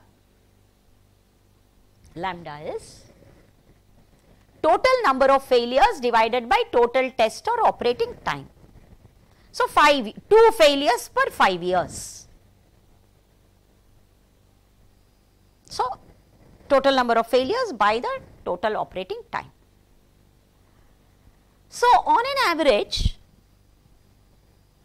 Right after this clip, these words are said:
so it is two by five, two by five. So if I say there are two failures f-, in a, for a period of five years,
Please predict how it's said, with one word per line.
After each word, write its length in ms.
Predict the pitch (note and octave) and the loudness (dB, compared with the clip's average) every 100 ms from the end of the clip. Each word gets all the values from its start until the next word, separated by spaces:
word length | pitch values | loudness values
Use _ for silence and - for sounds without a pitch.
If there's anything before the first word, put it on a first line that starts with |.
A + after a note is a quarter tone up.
| _ - | _ -12
so 100 | A4+ | -8
it 80 | |
is 140 | A#4 A#4 | -8 -6
two 180 | G4+ F4 | -6 -4
by 140 | D#4+ | -4
five, 240 | D#4+ G#3+ - - _ _ - - _ _ _ _ | -4 -8 -8 -20 _ _ -20 -20 _ _ _ _
two 140 | E4 | -4
by 180 | C#4 C4 | 0 -2
five. 240 | - F3+ C3 _ _ _ _ _ _ _ _ _ _ _ _ _ _ - | 0 -4 -4 _ _ _ _ _ _ _ _ _ _ _ _ _ _ -4
So 120 | A4 G#4+ | 0 2
if 100 | G#4+ | 2
I 140 | F4+ | 0
say 100 | G4 C5 | 2 2
there 160 | C5 A#4 | 2 0
are 60 | - | 2
two 220 | G#4+ A#4+ B4+ | 6 6 4
failures 560 | E4 E4 E4 E4 F4 - | 0 0 2 2 2 -2
f-, 140 | - - | -12 -8
in 180 | D4 D4 | -6 0
a, 160 | C#4 - - | -2 -2 -10
for 200 | - C#4+ | 0 2
a 160 | C#4+ | 2
period 320 | C#4 D4+ D#4 D4+ | 0 0 2 2
of 120 | D4 | 0
five 360 | - A3 C4 | 0 0 0
years, 540 | B3+ B3 F#3 F#3+ - | -2 0 0 -2 -12